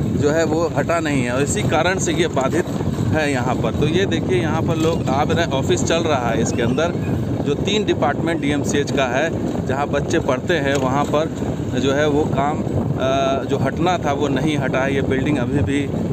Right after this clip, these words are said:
यहीं पर मौजूद है और यहाँ पर अभी भी काम चल रहा है, ऑफिस दफ्तर खुला हुआ है और इसमें कर्मचारी अधिकारी लोग आ रहे हैं और संभवतः पढ़ाई हो रही है या नहीं हो रही है इसका तो पता नहीं है, लेकिन, अ, यहाँ पर जो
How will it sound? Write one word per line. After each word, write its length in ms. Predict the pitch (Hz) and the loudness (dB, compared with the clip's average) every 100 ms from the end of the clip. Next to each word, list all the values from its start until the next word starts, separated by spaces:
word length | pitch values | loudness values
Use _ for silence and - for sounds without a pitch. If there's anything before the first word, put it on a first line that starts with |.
| - | 0
यहीं 160 | 131 151 | 0 0
पर 160 | 143 | 0
मौजूद 400 | 135 131 143 160 | 0 0 0 0
है 140 | 156 160 | 2 2
और 100 | 151 | 0
यहाँ 220 | 143 160 | 0 0
पर 160 | 160 | 0
अभी 200 | 160 180 | 2 2
भी 120 | 202 180 | 0 0
काम 300 | 143 135 135 - - | 0 0 0 -2 -2
चल 100 | 139 | 0
रहा 200 | 143 139 | 0 2
है, 60 | 135 | 2
ऑफिस 280 | 135 170 - | 0 -2 -2
दफ्तर 360 | 135 131 165 - | -2 0 0 0
खुला 260 | 143 143 | 0 0
हुआ 260 | 143 147 139 | 2 0 0
है 200 | 143 160 | 0 0
और 260 | 123 139 139 - - - 147 | 2 0 0 -2 -2 -2 0
इसमें 440 | 151 156 147 147 | 0 0 0 -2
कर्मचारी 800 | - - - 131 131 147 135 156 | -2 -4 -2 -2 0 0 0 0
अधिकारी 420 | 135 127 123 131 | 0 0 0 2
लोग 300 | 147 135 - | 2 2 2
आ 120 | 117 127 | 2 2
रहे 260 | 135 127 | 2 0
हैं 600 | 127 143 143 - - - - | 0 0 0 -2 -4 -2 0
और 140 | 131 | 0
संभवतः 640 | - 147 151 151 160 156 151 - - - | 0 0 0 0 0 0 0 -2 -2 -2
पढ़ाई 300 | 117 135 151 | -2 0 0
हो 180 | 135 160 | 0 2
रही 220 | 160 165 | 2 0
है 140 | 160 | 2
या 120 | 156 | 2
नहीं 240 | 143 147 156 | 0 0 0
हो 140 | 147 | 2
रही 160 | 143 147 | 2 0
है 80 | 143 | 0
इसका 180 | - | 0
तो 120 | 131 135 | 0 0
पता 240 | - 143 | 0 0
नहीं 180 | 143 151 | 2 2
है, 140 | 160 | 2
लेकिन, 280 | 143 131 156 - - - - 123 | 0 0 0 -2 -2 -2 0 0
अ, 220 | 123 131 | 2 2
यहाँ 260 | 135 143 | 0 0
पर 200 | 139 143 | 0 -2
जो 200 | 123 135 | 0 2